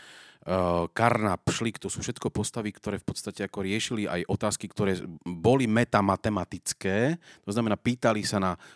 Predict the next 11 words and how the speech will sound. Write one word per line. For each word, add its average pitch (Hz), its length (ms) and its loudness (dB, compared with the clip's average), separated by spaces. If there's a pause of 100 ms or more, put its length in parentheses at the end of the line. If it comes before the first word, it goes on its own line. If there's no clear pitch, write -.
povahu 107 400 6
matematiky, 98 800 -2
ale, 90 280 2
e, 95 120 0
v 87 100 -4
podstate - 380 -4
akoby 95 320 -4
nejakým 90 240 -6
spôsobom 95 400 -4
ju - 40 -6
prekračovali. 90 680 -2